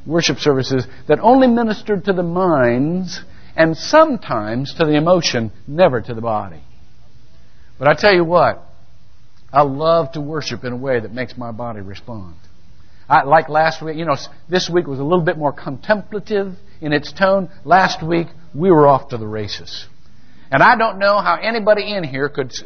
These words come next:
could, could sit or stand in a worship service like that, like that and not have their body fully involved. It was not just an intellectual and emotional experience. It was a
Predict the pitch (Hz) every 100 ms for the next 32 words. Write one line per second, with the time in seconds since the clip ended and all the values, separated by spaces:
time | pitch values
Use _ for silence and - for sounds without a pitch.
0 | - 139 - - - - - 160 135 -
1 | - - - 247 254 165 143 - - 220
2 | 156 156 156 202 208 165 151 139 127 127
3 | 120 127 139 139 147 143 143 135 156 226
4 | 214 156 170 156 147 127 120 165 151 113
5 | 98 180 156 131 127 117 120 117 107 92
6 | - - - 170 165 180 190 254 196 147
7 | 156 - 143 170 175 156 147 143 - 147
8 | 135 139 131 135 170 - 143 123 - 156
9 | 147 - - - 240 208 151